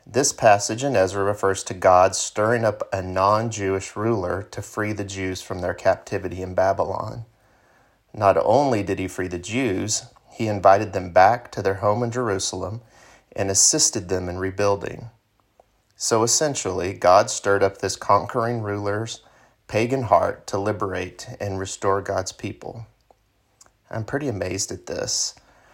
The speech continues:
I'm very good at stirring up things in my own heart. Anxiety, doubt, self-pity, pride, fear, anger.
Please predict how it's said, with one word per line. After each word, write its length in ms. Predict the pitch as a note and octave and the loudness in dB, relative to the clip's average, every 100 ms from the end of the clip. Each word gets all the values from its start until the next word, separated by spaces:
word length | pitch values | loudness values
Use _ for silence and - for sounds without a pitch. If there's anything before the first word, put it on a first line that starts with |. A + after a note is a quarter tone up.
| - _ _ - | -20 _ _ -2
I'm 280 | G2+ A2 | 0 0
very 320 | F#2 G2 G#2 B2+ | 0 4 4 4
good 280 | G#2 G2 | 4 4
at 120 | B2 B2 | 4 -2
stirring 420 | - G2 G2+ G#2+ | -2 2 2 2
up 100 | - | -4
things 360 | - G2+ G2 | -4 -4 -2
in 80 | G2 | 0
my 180 | F#2+ F#2 | 2 2
own 240 | G#2 G#2+ | 2 0
heart. 500 | G2+ G#2 G#2 - - - - - | 2 2 2 -4 -16 -20 -20 -14
Anxiety, 960 | G#2+ G2 F#2 G2+ A2 G#2+ G#2 G2+ G2 G2 | -8 -6 6 8 8 6 0 -4 -6 -4
doubt, 640 | F#2+ F#2 F#2 F#2+ - - - | 6 8 8 6 0 -18 -20
self-pity, 1000 | - - F#2+ G2+ - G#2 G2 F#2 F#2 G2+ _ _ | -6 0 0 0 -4 -4 -2 -2 -4 -10 _ _
pride, 560 | F#2+ F2+ F2+ F#2+ F#2+ - | 6 8 8 4 -2 -10
fear, 480 | - F#2 F#2 F#2+ - | -8 -4 0 0 -2
anger. 480 | G#2 G2+ G2 G2 | -4 -2 -2 -4